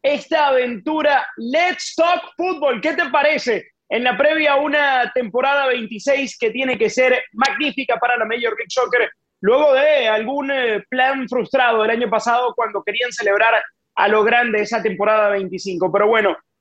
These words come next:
hay grandes noticias, hay nuevas caras, hay equipos que harán su aparición por primera vez en esta temporada.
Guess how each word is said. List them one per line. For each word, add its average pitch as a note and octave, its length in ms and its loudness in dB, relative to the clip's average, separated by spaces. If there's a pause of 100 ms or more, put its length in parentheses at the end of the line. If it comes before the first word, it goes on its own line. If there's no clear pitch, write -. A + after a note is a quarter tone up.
hay D4+ 260 2
grandes B3+ 340 -2
noticias, C4+ 800 -2
hay D4 240 2
nuevas B3 420 0
caras, C4 640 0
hay C4+ 260 -2
equipos B3+ 640 -6
que G#3 100 -2
harán A#3+ 280 0
su A#3 260 -4
aparición G#3 480 0
por A3 160 0
primera G#3+ 320 2
vez G#3+ 200 2
en G#3 100 0
esta G#3 180 -4
temporada. A3 540 4